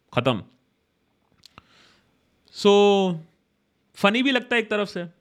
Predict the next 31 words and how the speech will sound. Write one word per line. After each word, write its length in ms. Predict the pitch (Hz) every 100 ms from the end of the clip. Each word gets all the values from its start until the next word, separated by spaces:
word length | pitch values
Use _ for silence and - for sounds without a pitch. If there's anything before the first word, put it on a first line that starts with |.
| _ _ _ _ _ -
राखी 260 | 127 135 185
सावंत 360 | 175 165 175
स्टेट 260 | - 165 160
बन 180 | 139 127
गए 100 | 127
हम 140 | 123
लोग। 240 | 120 117 117 _ _ _ -
राखी 340 | 131 139 156 240
सावंत 340 | 226 214 233
की 80 | 226
बातें 440 | 185 165 208 269 - _ _ _ - _ _ _ -
इंडिया 300 | 156 170 190
की 120 | 202
प्रीमियर 360 | 214 170 170 202
साइंटिफिक 440 | 202 156 180 185
इंस्टीट्यूशन 400 | 175 147 170 185
फॉलो 280 | 180 135 131
कर 120 | 117
रही 140 | 110 110
है, 60 |
जो 140 | 120 143
कि 160 | 202
हम 180 | 190 165
लोग 240 | 180 185 -
मजाक 360 | 127 123 233
उड़ा 160 | 165 151
चुके 200 | 156 160
हैं 80 | 190
पाँच 180 | 131 117
साल 120 | 107
पहले। 240 | - 90